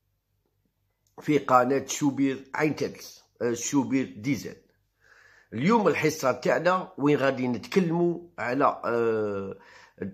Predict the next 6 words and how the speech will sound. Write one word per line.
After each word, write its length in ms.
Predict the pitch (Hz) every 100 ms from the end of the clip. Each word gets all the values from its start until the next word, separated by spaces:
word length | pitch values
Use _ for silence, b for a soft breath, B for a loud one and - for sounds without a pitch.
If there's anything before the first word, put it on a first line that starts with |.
| -
وين 400 | 101 123 120 113
ماجر 480 | 104 175 170 147 131
يعلق 640 | 120 107 139 151 151 151
وبالماضي 840 | 123 113 107 113 143 156 127 123 117
يرد 460 | 107 113 160 110
وي-، 460 | 110 110 110 113